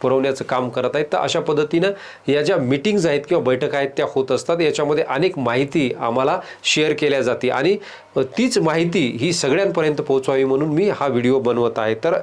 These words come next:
याच्यामध्ये आपण पाहूया की पहिला महत्त्वाचा जो, अ, भाग आहे या सेक्टर ऑफिसरच्या डायरीचा, तर याच्यामध्ये आपल्याला काही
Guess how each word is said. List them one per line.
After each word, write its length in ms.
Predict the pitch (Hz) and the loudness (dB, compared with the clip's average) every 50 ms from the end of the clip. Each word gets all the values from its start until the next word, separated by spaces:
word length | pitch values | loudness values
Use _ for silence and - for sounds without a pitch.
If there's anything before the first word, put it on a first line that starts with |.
| - | 0
याच्यामध्ये 460 | 143 135 143 151 175 175 185 175 175 165 | 0 0 2 2 0 0 2 2 2 0
आपण 240 | 160 - 180 170 | 0 0 -2 -2
पाहूया 360 | 156 180 165 165 160 147 143 143 | 0 0 2 2 2 2 2 0
की 220 | 139 - 175 190 185 - - - - - - | 0 -2 -2 -2 -2 -4 -14 -20 -20 -6 -2
पहिला 260 | 151 147 156 185 214 | 0 2 2 2 2
महत्त्वाचा 500 | 208 175 151 156 156 - 170 165 175 175 | 2 0 0 0 0 0 0 0 0 0
जो, 260 | 165 160 202 208 208 202 - - | 0 2 2 2 2 0 0 -2
अ, 300 | 143 139 135 135 127 123 110 | 0 2 2 2 2 0 -2
भाग 280 | - 123 135 160 156 | -2 -2 0 0 0
आहे 520 | 151 139 123 127 117 110 113 - - - - _ 131 127 | 0 0 0 0 0 0 -4 -6 -16 -20 -12 _ -2 0
या 220 | 143 160 175 175 175 - - - - | 0 0 0 -2 -6 -10 -16 -18 -12
सेक्टर 360 | - - 160 151 - - 190 | -6 -4 -2 -2 0 0 0
ऑफिसरच्या 580 | 190 147 147 - 165 - - 143 123 - 160 147 | 2 2 0 -2 -4 -2 -2 -4 -2 -2 -2 -2
डायरीचा, 500 | 123 127 123 123 127 127 123 - 120 113 110 - | 0 0 0 0 0 -2 -2 -2 -4 -4 -2 0
तर 60 | 151 | 0
याच्यामध्ये 480 | 143 131 127 127 175 170 180 185 185 175 | 2 2 2 0 0 0 2 2 2 0
आपल्याला 300 | 165 170 180 180 175 170 | 0 0 -2 0 0 0
काही 280 | 170 170 165 170 190 | 0 0 2 2 0